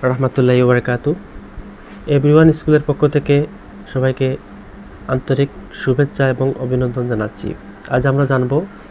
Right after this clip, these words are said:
এভরিওয়ান স্কুল সম্পর্কে। এভরিওয়ান স্কুল হচ্ছে একটি শিক্ষামূলক YouTube চ্যানেল এবং আমরা জানব এই এভরিওয়ান স্কুলের মধ্যে কোন কোন বিষয় পড়ানো হবে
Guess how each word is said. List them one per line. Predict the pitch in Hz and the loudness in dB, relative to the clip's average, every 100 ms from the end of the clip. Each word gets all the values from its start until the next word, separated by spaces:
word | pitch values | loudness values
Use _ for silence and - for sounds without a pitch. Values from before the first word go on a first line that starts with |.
| - | -4
এভরিওয়ান | 135 127 135 143 151 | 2 6 8 8 6
স্কুল | - - 160 | 2 0 2
সম্পর্কে। | - 127 131 127 127 - - - - - - - | 4 2 2 2 0 -2 -12 -16 -16 -18 -16 -6
এভরিওয়ান | - 135 143 147 | -2 4 6 6
স্কুল | 143 - 160 170 - - - - - - | 4 4 4 4 0 -18 -20 -20 -16 -2
হচ্ছে | 147 - | -2 2
একটি | 143 - 175 190 - - - - - | 0 2 -2 -2 -16 -18 -18 -18 -10
শিক্ষামূলক | - - - 190 175 151 - | -4 -2 2 6 8 6 4
YouTube | 110 - 104 | 0 0 -4
চ্যানেল | 107 98 95 - | -6 -8 -10 -4
এবং | 131 131 | -2 0
আমরা | 131 139 | 2 2
জানব | 135 131 135 160 202 - - - - | 2 0 2 0 -2 -14 -20 -20 0
এই | 156 170 202 - - - - - - - - - - - | 4 6 6 4 -10 -20 -20 -18 -18 -18 -20 -20 -12 -4
এভরিওয়ান | 139 147 151 | 4 4 4
স্কুলের | 143 151 151 | 2 2 4
মধ্যে | 147 131 123 139 131 - - - - - - | 4 0 2 2 0 -10 -20 -20 -20 -20 2
কোন | 156 151 | 4 6
কোন | 156 | 4
বিষয় | 143 135 147 147 | 2 2 0 2
পড়ানো | 135 131 127 | 2 4 2
হবে | 117 117 127 | 0 -2 -2